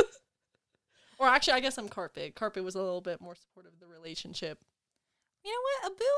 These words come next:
Speaker 2: like, knew what he was about, though. He's like, "No, I, I'm not gonna take a back seat for this girl you just met." <laughs> Okay? I understand that very well.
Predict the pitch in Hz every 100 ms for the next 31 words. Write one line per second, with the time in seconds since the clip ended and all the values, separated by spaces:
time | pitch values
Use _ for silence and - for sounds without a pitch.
0 | 640 571 415 370 330 311 330 359 349 294
1 | 226 214 208 - - 214 247 262 269 269
2 | - 311 269 190 190 233 262 262 233 262
3 | 339 330 349 339 320 269 240 220 - 220
4 | - 226 233 226 202 208 262 240 196 214
5 | 170 - 226 - - - - - - 220
6 | _ _ _ - 262 240 262 233 226 -
7 | - - 269 302 - 311 - 220 175 -
8 | 208 262 240 220 185 - -